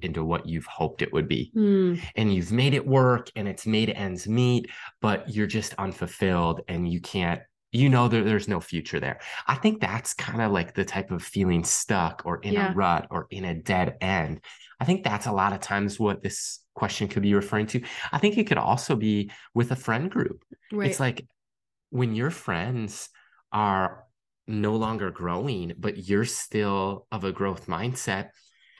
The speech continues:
Speaker 1: it's
Speaker 2: Mm.
Speaker 1: hard and it's painful, and it doesn't mean you leave friendships behind,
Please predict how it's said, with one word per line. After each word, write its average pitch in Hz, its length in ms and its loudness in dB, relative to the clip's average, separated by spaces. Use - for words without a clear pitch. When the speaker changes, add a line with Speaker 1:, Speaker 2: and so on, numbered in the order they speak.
Speaker 1:
it's 180 200 2
Speaker 2:
Mm. 175 100 -4
Speaker 1:
hard 151 600 0
and 110 120 -4
it's 107 160 -6
painful, 107 840 0
and 120 100 -2
it 117 100 -4
doesn't 123 260 -2
mean 120 200 0
you 101 260 -2
leave 104 320 -2
friendships 107 580 -6
behind, 98 720 0